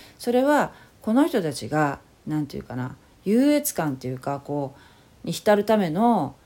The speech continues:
なんていうかな、えー、そういう意味合いで特別な民っていうわけではなくて、この方たちっていうのは、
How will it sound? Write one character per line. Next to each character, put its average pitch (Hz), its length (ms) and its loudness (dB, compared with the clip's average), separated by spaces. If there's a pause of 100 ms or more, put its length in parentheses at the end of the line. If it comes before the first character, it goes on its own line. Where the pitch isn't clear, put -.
(240)
な 170 160 -4
ん 151 60 -6
て 135 100 -10
い 135 40 -6
う 127 40 -12
か 123 120 -6
な、 127 200 -6 (800)
え - 20 -18
ー、 - 20 -18 (1000)
そ 175 220 -8
う 165 60 -4
い 190 240 6
う 156 120 0
意 202 140 0
味 196 160 2
合 196 140 0
い 202 60 2
で 330 300 4 (500)
特 185 220 -4
別 160 240 0
な 147 340 -2 (200)
民 143 120 -4
っ 131 40 -18
て - 140 -6
い 151 40 0
う 156 40 0
わ 147 100 -4
け 156 80 -6
で 143 80 -6
は 131 60 -6
な 135 140 -8
く - 120 -18
て、 147 320 -4
こ 185 100 -8
の 220 120 -2
方 226 260 -2
た 151 120 -6
ち - 120 -14
っ - 20 -20
て - 100 -18
い 87 40 -10
う 139 60 -8
の 143 120 -6
は、 131 200 -4